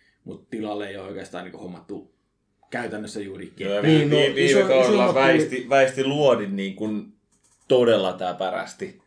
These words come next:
Speaker 3: Joo.
Speaker 2: Et tekeekö sitä kahta
Speaker 3: Kar-,
Speaker 2: kertaa, niin
Speaker 3: karsinnan
Speaker 2: tuskin.
Speaker 3: kautta. Et, et tosiaan se, mitä, mitä heillä on tullut, niin Kalloni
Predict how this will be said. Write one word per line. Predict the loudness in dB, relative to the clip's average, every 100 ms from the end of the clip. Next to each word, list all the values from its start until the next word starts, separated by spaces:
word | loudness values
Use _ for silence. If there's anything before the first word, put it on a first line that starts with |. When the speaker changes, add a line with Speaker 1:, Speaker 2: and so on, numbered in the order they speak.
| _ -4
Speaker 3:
Joo. | -2 -2 -4 -6
Speaker 2:
Et | -8 -6
tekeekö | -4 0 0 -2
sitä | -4 -4
kahta | 0 2 2
Speaker 3:
Kar-, | 0
Speaker 2:
kertaa, | -2 -2 0 -2
niin | -2 -6 -8
Speaker 3:
karsinnan | -6 -6 -6 -2 0
Speaker 2:
tuskin. | 0 -2 -2 -2 -4
Speaker 3:
kautta. | -12 -14 _ _ _ -12
Et, | -10 -10 -14 -14
et | -12
tosiaan | -8 -6 -6 -6 -6
se, | -6
mitä, | -4 -6 -8 _ _ -18
mitä | -10 -8 -8
heillä | -8 -8 -8
on | -10 -10
tullut, | -8 -4 -4 -4 -8 -8
niin | -8 -8 -8 -14 _ _ _ _ _ _
Kalloni | -4 -2 0 0 -2 -6 -10